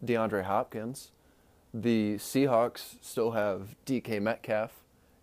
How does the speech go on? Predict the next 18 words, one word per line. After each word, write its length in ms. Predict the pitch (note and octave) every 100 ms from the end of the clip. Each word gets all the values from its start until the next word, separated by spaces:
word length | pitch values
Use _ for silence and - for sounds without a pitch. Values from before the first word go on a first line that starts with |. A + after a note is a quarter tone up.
| -
and 640 | G#2+ G2+ G2 G2+ G2 F#2+ - - - _ _ _ _ _ _
Tyler 340 | - A2 G2+ G2
Lockett. 460 | G2 B2 A#2+ A#2+ - _ _ _ _ _ _ _ -
And 100 | A2
they 100 | A2+
both 180 | B2+ A#2+
have 440 | G#2+ G2 - - - - - G3
partly 400 | - A#2+ F2+ A2
rushing 420 | G#2 G#2 A2 A2 G#2+
qu-, 160 | - -
quarterbacks. 640 | - A2 G#2 A2 B2 - - _ _ -
Kyler 280 | G#2+ G#2
Murray 260 | G2+ G#2 G2+
more 240 | G2 G2+
than 260 | G2+ G2 F#2+
Russell 300 | - A2 -
Wilson. 340 | G2+ G2 B2 B2 _ _ _ _ _ _ _ _ - _ _
So 460 | - D3+ C3 A#2+